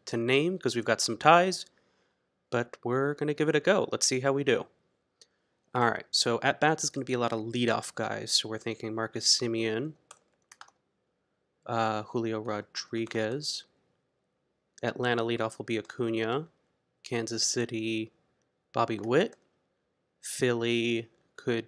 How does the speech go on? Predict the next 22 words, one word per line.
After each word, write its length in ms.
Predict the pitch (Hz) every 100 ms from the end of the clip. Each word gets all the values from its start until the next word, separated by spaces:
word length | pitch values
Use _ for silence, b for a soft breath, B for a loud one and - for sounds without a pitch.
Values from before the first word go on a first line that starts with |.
| _
be 500 | 117 113 110 110 107 117
any 200 | 123 110
number 300 | 123 127 113
of 100 | -
guys. 280 | - -
It 80 | -
could 140 | 127 -
be 100 | 113
Schwarber. 800 | - - 117 110 117 131 156 180 - _ _ _ _ _ _ _
No, 260 | - 117 107
it 80 | 127
could 140 | 120
be 380 | 110 104 107 107 _ _ _ _ _ - b b b _ _ _ -
Schwarber, 380 | - 160 127
I 60 | 113
think, 200 | - 117
was 280 | 113 147 143
their 180 | 110 110
leadoff. 360 | 113 110 113
Trey 180 | - 113
Turner. 480 | - 123 123 151 170 _ _ _ -
Would, 160 | 139